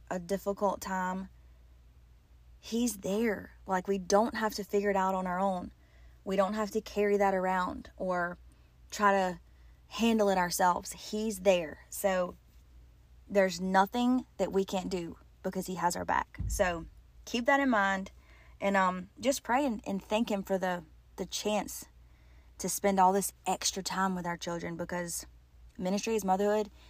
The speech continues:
and there's nothing better that you can give your kids than your time and the chance to, for them to see you grow closer to the Lord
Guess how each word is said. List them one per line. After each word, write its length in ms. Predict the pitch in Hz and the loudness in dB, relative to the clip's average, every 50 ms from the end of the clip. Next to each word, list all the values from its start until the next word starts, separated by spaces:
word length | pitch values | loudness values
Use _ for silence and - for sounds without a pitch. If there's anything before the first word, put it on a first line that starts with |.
| - - - | -20 -12 -8
and 120 | 175 175 | -6 -6
there's 180 | 170 170 - 180 | -6 -6 -6 -6
nothing 580 | 175 180 185 185 185 180 - 208 202 208 202 - | -2 0 2 2 2 0 -2 -4 -4 -6 -6 -10
better 460 | - 185 175 196 185 180 180 170 - - - | -10 -4 0 0 2 2 0 -4 -6 -10 -10
that 140 | - 180 - | -10 -10 -8
you 180 | - 180 180 180 | -8 -8 -8 -8
can 180 | - 180 180 | -8 -8 -6
give 340 | 170 185 180 180 170 - - - | -4 -4 -4 -4 -4 -8 -16 -18
your 240 | - 190 180 180 180 | -12 -8 -6 -6 -6
kids 480 | 180 - - 185 175 175 165 165 - - - - - - | -6 -4 -4 -2 -2 -2 -4 -8 -12 -14 -16 -14 -8 -4
than 160 | 185 175 165 | -4 -2 -2
your 160 | 165 165 160 | -4 -6 -8
time 560 | - - - 175 185 175 175 175 185 180 175 - - _ - - - - - - - - - - - - - - - | -8 -6 -4 -2 0 0 0 0 -2 -6 -10 -12 -20 _ -20 -20 -20 -20 -20 -20 -20 -20 -20 -20 -20 -20 -18 -10 -4
and 340 | 190 180 175 170 170 175 - - - | -2 -2 -2 -2 -4 -6 -10 -14 -12
the 120 | - 170 175 | -10 -8 -6
chance 560 | 170 - - 190 185 180 - - - - - - - - | -4 -4 -4 -2 -2 -4 -4 -6 -8 -10 -10 -14 -14 -10
to, 420 | - - 190 180 175 170 165 165 - - - - _ - - - - - - - - - - - - | -6 -4 -4 -2 -4 -4 -6 -8 -12 -16 -20 -20 _ -20 -20 -20 -20 -20 -20 -20 -20 -20 -20 -12 -6
for 120 | - 202 | -4 -2
them 280 | 185 170 190 196 202 208 | 2 4 4 4 4 4
to 160 | - - 196 | 0 -2 -2
see 280 | - - - - 196 190 | -2 -2 0 0 0 0
you 520 | 190 185 180 180 180 180 175 160 156 - - - - - - - - - - - _ - - - - - - - - - - - - - - - - _ _ - - - | 0 -2 -4 -4 -2 -2 -4 -4 -8 -10 -14 -18 -20 -20 -20 -20 -20 -20 -20 -20 _ -20 -20 -20 -20 -20 -20 -20 -20 -20 -20 -20 -20 -20 -20 -20 -20 _ _ -20 -18 -10
grow 200 | - 170 180 175 | -4 0 0 0
closer 320 | 170 - 180 180 170 185 180 | 0 0 -2 -2 -2 -4 -6
to 100 | 165 175 | -6 -6
the 120 | 175 175 | -6 -6
Lord 420 | 170 180 185 185 180 185 185 185 | -4 -4 -2 -2 -2 -4 -4 -8